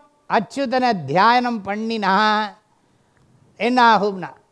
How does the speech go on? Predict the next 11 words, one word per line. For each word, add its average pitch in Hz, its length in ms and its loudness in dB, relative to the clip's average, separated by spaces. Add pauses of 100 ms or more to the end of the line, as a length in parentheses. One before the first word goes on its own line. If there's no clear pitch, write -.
(140)
இதெல்லாம் 226 300 0
கொஞ்சம் 220 220 0
எக்ஸாஜரேஷன் 208 720 0
தெரியும் 202 260 0
நமக்கு. 156 240 -8 (1080)
பூயஹா 277 640 4 (200)
தபஸ்வி 220 520 -4 (160)
பவதி, 147 380 -10 (260)
மறுபடியும் 302 560 2
அவன் 220 240 -4
தபஸ்வி 220 420 -4